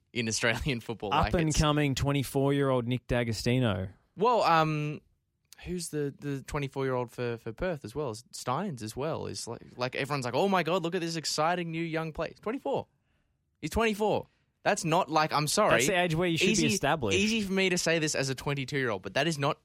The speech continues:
Speaker 1: young. Like, the, in footballing terms, you're only three years away from your peak. That's like, that's,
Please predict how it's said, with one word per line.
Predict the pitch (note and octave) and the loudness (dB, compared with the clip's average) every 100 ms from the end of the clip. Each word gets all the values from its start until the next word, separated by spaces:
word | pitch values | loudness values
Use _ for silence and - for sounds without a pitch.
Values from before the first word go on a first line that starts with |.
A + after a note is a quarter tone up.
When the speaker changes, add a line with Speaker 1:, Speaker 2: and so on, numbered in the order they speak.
| _ | _
Speaker 1:
young. | A2 A#2+ C3 G2 | -2 2 2 0
Like, | - A#2+ A#2 - | -2 0 0 -2
the, | - | -4
in | D3+ D3+ | -2 -2
footballing | C#3 G3+ A3 G3+ F#3+ | 0 -2 2 2 2
terms, | - D3 E3 A#2 D3+ G#3 - _ _ - C3 | 0 0 2 0 -2 -6 -10 _ _ -20 -4
you're | C#3 E3 | 0 2
only | F3 A3+ | 4 2
three | G3+ G3 | 0 0
years | G3 F3+ | 2 2
away | D3+ D3 | 2 0
from | D#3+ | -2
your | D3+ | -6
peak. | C#3 D#3+ D#3+ - | -4 -4 -4 -4
That's | C#3 - | -4 -4
like, | D#3+ | -6
that's, | - D3+ - - | -4 -6 -8 -14